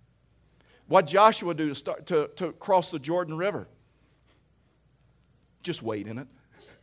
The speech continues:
Just be willing to step in it while it was still flowing.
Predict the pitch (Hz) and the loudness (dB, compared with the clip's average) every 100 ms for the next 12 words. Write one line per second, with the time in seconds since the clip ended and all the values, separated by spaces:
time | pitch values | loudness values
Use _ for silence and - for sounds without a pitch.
0 | _ _ _ _ _ - 226 - 185 151 | _ _ _ _ _ -12 -12 -10 -8 -6
1 | 139 127 123 127 123 127 170 139 110 - | -6 -8 -10 -10 -8 -8 -6 -6 -6 -8
2 | 117 - 110 127 | -12 -12 -14 -14